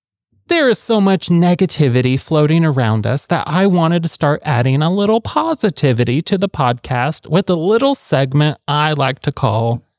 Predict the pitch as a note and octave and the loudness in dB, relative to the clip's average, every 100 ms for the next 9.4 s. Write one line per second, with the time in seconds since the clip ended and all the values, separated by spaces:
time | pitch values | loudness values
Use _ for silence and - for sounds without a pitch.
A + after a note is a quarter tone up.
0 | _ - C#3 D3+ D#3 E3 - - A#2 A2 | _ -6 0 2 0 -2 -8 -2 0 0
1 | A2+ A#2 A#2 - A2 G#2+ _ - - _ | -2 -4 -8 -8 -6 -8 _ -20 -20 _
2 | _ _ _ _ _ _ _ - F3+ F3 | _ _ _ _ _ _ _ -6 0 0
3 | D#3+ F3+ D#3 F3 D3 F3 E3+ C3+ B2+ - | 0 0 0 0 0 0 0 0 0 -4
4 | E3+ A#3+ F4 D#4 D4 C4 F#3 F#3 E3+ E3+ | -2 0 2 2 2 2 2 2 2 2
5 | F3 - C3 B2+ D#3+ - _ _ D4 C4+ | 0 -2 -4 -2 -6 -10 _ _ -2 0
6 | A3 G#3 D4+ F#4 _ A#3+ G#3+ C#4 F#4+ - | 0 -2 -6 -8 _ -4 -2 -2 -2 -4
7 | A3 C#4 D#4+ A3 C#3 - _ _ _ _ | -4 -4 -2 -2 -4 -10 _ _ _ _
8 | - G3+ F#3 C3+ E3 B2+ A#2 G#2+ A2 C3+ | -4 0 2 2 0 2 -2 0 0 0
9 | B2+ - A#2+ | 0 -2 -2